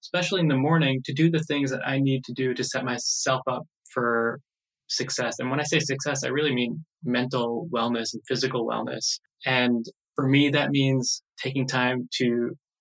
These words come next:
go work out, taking time to journal. And the morning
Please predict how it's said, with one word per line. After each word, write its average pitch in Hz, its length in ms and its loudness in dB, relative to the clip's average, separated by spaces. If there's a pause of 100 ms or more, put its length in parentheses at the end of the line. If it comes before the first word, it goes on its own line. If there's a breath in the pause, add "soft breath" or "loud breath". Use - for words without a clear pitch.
(120)
go 123 180 0
work 120 240 -4
out, 165 380 4 (120)
taking 135 220 -4
time 135 220 -4
to 135 80 -4
journal. 135 480 0 (420 loud breath)
And 131 220 0
the 135 60 4
morning 170 400 2